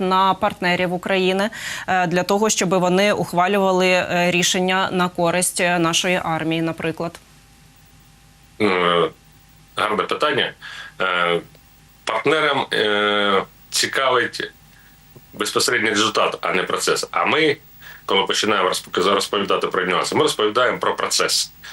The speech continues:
Speaker 2: Процес нікого не мусить цікавити і нікому не мусить бути відомий. Цікавити тільки сам результат. Знищили, яким чином?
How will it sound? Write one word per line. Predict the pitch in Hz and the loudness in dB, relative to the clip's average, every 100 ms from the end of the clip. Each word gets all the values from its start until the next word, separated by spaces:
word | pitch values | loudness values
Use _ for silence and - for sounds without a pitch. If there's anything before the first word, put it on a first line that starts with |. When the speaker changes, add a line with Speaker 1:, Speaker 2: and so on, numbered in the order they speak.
| - - - | -18 -20 -8
Speaker 2:
Процес | - - - 147 - - | -4 -2 2 2 0 0
нікого | 107 107 127 107 | 0 2 2 2
не | 101 | 2
мусить | 98 95 90 | -2 -2 -2
цікавити | 104 123 123 - 95 | -2 0 2 2 0
і | |
нікому | 92 92 107 98 | -2 0 2 2
не | 92 | 2
мусить | 92 95 - 85 | 0 0 -2 -4
бути | - 92 | -4 -4
відомий. | 92 87 87 80 71 - - - - - | -4 -2 0 0 0 -6 -12 -14 -14 -8
Цікавити | - 101 131 123 - | -4 -2 0 0 -2
тільки | 95 95 | -2 -4
сам | - 110 98 | -2 0 2
результат. | 92 98 - 78 - - | 0 0 0 -2 -4 -6
Знищили, | 90 87 127 156 - - 87 | -2 0 2 2 2 2 2
яким | 92 107 170 147 | 0 -2 -2 0
чином? | 147 123 98 | 0 0 -2